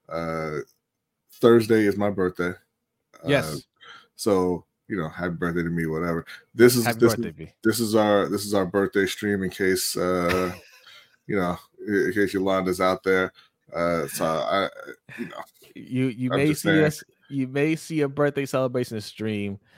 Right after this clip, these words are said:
Speaker 2: Uh, it might be a quick one.
Speaker 1: And, and, and if not, it was this. Uh, so,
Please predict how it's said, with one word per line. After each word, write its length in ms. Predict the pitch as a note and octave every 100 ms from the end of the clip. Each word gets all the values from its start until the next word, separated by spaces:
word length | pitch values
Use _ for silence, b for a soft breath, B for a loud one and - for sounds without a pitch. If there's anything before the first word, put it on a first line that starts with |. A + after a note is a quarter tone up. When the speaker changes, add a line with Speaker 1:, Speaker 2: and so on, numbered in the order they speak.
| b b
Speaker 2:
Uh, 240 | - G2+ F#2
it 80 | A2+
might 140 | B2+
be 120 | D3+
a 60 | C3+
quick 280 | - F#3 -
one. 240 | F#2+ E2+ _ _ b b b b _ -
Speaker 1:
And, 120 | B2
and, 240 | - A#2+ A2
and 220 | A#2 A2+
if 160 | G#2
not, 240 | G#2+ G#2 -
it 60 | G2+
was 180 | F#2+
this. 320 | A2+ G#2 - - b b -
Uh, 280 | G2 G2+
so, 680 | G2 - G#2+ G#2 G#2 G2 -